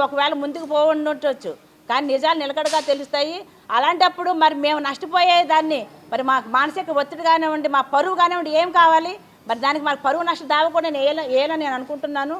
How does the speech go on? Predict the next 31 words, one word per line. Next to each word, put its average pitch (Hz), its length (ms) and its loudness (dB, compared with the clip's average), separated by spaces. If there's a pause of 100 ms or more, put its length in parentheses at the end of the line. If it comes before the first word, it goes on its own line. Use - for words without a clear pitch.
(220)
ఖచ్చితంగా 240 260 -8
నేను 285 160 -4
ఐదు 269 160 0
కోట్లకి 285 340 -2
అయితే 277 120 -6
పరువు 254 240 -6
నష్టం 269 220 -12
దావా 254 200 -2
వేస్తాము. 247 380 -6 (400)
నేను 285 500 -4 (200)
ఒక 214 120 -6
ఎస్సీ 240 340 -2
మహిళగా 311 440 0 (120)
ఉండుకొని 277 480 -2 (200)
ఒక 220 160 0
సిన్సియర్గా 320 680 0 (120)
పనులు 294 220 0
చేస్తూ 294 360 -2
ఉంటే 285 240 -2
కనీసం 269 540 -6 (260)
దాన్ని 247 200 2
అప్రిషియేట్ 349 460 -2
చేయకపోగా 294 640 2 (260)
ఎ-, 240 140 -2 (100)
ప్రతిసారి 370 560 0
కూడా 359 180 2
నన్ను 311 200 -4
మానసికంగా 330 400 -4
కృంగదీయడం 302 580 -4
అది 262 120 -4
మంచిది, 262 340 -8